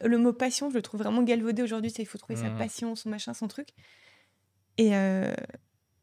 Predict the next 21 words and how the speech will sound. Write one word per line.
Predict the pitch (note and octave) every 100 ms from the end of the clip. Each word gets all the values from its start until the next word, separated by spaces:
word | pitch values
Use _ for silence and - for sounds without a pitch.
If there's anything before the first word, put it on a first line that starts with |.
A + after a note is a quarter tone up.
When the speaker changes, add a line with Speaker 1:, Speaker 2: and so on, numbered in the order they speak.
| _ _ _ A3+
Speaker 1:
j'ai | A3
l'impression | A#3+ C#4 - C4+
que | D#4+
le | G#3
plus | A#3
important, | A3+ A3 - D4
c'est | -
de | G#3 G#3+
nourrir | G#3+ B3+ C4 C#4+
ses | - A#3
curiosités. | B3 B3 A#3+ A#3
Enfin, | A3+ A3
c'est | -
de | G3+
suivre | G3+ - C4
ses | - A3+
curiosités | A3+ A#3 A#3 A3+ A3 _
ou | A#3
ses | G3+ A3+
intérêts. | A#3+ A#3 A#3+ A3+ _ -
Speaker 2:
Ouais. | G2 G#2